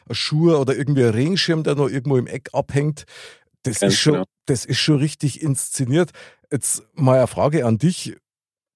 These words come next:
Speaker 1: bevor wir dann zum Thema kommen, aber achtest du bei anderen Leuten auf das, was die anhaben?
Speaker 2: I-,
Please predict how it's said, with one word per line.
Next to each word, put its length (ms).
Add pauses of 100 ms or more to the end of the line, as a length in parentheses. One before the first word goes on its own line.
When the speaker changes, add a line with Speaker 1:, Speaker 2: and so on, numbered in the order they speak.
(180)
Speaker 1:
bevor 300
wir 120
dann 200
zum 260
Thema 320
kommen, 240 (160)
aber 360 (360)
achtest 480
du 80
bei 160
anderen 340
Leuten 220
auf 100
das, 220
was 140
die 120
anhaben? 380 (1200)
Speaker 2:
I-, 320